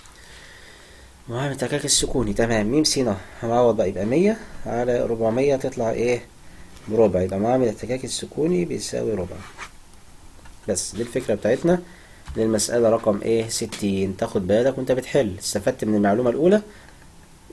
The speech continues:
والمعلومة التانية، لأن الوزن هو هو، يعني الجسم كان موضوع مستوى خشن وبعدين رفعنا الزاوية لخمسة وأربعين درجة، فلما رفعناه لخمسة وأربعين الجسم هيتزحلق،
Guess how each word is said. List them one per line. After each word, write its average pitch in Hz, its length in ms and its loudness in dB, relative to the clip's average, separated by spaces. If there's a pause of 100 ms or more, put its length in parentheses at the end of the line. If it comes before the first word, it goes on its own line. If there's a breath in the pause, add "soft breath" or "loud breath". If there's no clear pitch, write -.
(160)
والمعلومة 127 420 6
التانية، 123 280 2
لأن 151 220 4
الوزن 135 360 4
هو 139 200 2
هو، 135 280 4
يعني 92 380 -4
الجسم 131 360 0
كان 123 120 0
موضوع 120 200 4
مستوى 143 240 2
خشن 180 280 0
وبعدين 127 320 4
رفعنا 139 360 2
الزاوية 135 300 6
لخمسة 135 320 0
وأربعين 123 280 2
درجة، 107 260 4 (340 loud breath)
فلما 123 380 6
رفعناه 131 320 4
لخمسة 165 340 4
وأربعين 143 220 6
الجسم 151 300 0
هيتزحلق، 127 500 0